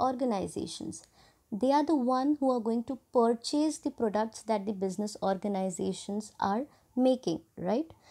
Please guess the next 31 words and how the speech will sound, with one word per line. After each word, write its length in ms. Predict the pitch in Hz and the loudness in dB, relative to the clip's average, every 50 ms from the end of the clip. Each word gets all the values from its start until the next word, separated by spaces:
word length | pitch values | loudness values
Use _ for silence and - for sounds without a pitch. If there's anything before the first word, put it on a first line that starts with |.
| - _ _ | -20 _ _
So 160 | - - 269 | -6 -4 -2
definitely 720 | 208 196 208 208 - 285 285 285 285 285 285 294 311 262 208 | 0 0 0 0 2 2 2 2 2 2 2 0 0 0 0
they 220 | 185 233 262 - | 0 0 0 0
expect 760 | - - - - - - - - 208 226 240 - - - 180 170 | 0 -2 -4 -4 -10 -14 -10 -8 -8 -8 -8 -10 -12 -14 -6 0
good 260 | - 285 320 320 - - | 0 0 0 0 -6 -16
quality 580 | _ - 240 226 226 226 254 - - - 294 294 | _ -4 -2 0 0 2 0 -2 0 2 2 2
goods 500 | 226 190 - 226 247 254 - - - - - _ _ _ _ _ _ | 2 2 2 2 2 0 -4 -10 -14 -14 -16 _ _ _ _ _ _
for 380 | _ - - 254 233 240 247 - | _ -2 2 4 4 4 4 4
a 80 | - 294 | 4 4
reasonable 640 | 277 277 277 294 277 - 294 302 277 294 302 302 | 6 6 4 4 4 6 4 4 6 4 2 2
price. 420 | - _ 208 180 156 - - - - | 0 _ 2 2 2 2 -4 -10 -12
So 220 | - - - 185 | -12 -4 -4 -2
that 220 | 185 208 214 220 - | -2 -2 -4 -4 -4
is 180 | - 277 240 - | -6 -6 -6 -4
their 200 | - 247 247 247 - - | -2 -2 -2 -2 -2 0
interest 640 | 247 262 285 294 - - 185 196 226 - - - - | 0 0 0 0 0 -2 -2 -2 -4 -6 -10 -12 -6
in 160 | - 196 190 | -4 -4 0
the 200 | 185 214 262 370 - - _ _ _ _ - | 0 0 0 0 -2 -6 _ _ _ _ 6
business. 560 | 208 214 - - - - - - - - - _ _ _ _ _ - - - _ _ _ | 6 6 6 2 -2 -2 -2 -8 -12 -16 -16 _ _ _ _ _ -20 -20 -20 _ _ _
Now, 480 | - 226 254 254 196 165 156 190 226 - _ _ _ | 2 4 4 6 6 4 4 0 -2 -6 _ _ _
if 200 | 247 240 - _ - | -6 -6 -6 _ 4
customers 800 | 247 233 233 - - 311 302 311 311 269 190 - - - - - _ _ _ | 4 4 4 2 2 6 6 6 6 6 2 -2 -6 -8 -14 -20 _ _ _
choose 560 | - - 294 285 254 196 185 240 277 - - - - _ _ _ _ _ _ | -4 2 2 4 4 4 2 0 -2 -6 -10 -14 -20 _ _ _ _ _ _
to 380 | 311 294 285 285 302 302 311 320 - _ _ _ _ _ _ _ _ | 2 2 4 4 2 2 0 -4 -10 _ _ _ _ _ _ _ _
switch 540 | - - - - 320 359 359 - - - - | -10 -6 -2 2 2 2 2 0 -6 -4 2
the 80 | - 302 | 2 2
brand, 500 | 233 220 220 220 202 175 165 160 - 185 | 2 4 2 2 2 2 0 -2 0 2
let's 280 | 214 240 233 - - | 0 0 0 -2 -2
say 180 | - 247 240 247 | 2 2 2 2
for 160 | 233 - 277 | 2 2 2
example, 680 | 247 240 196 185 - 208 196 185 185 - 208 226 240 | 4 4 0 0 0 0 0 0 -2 -2 -2 -2 -2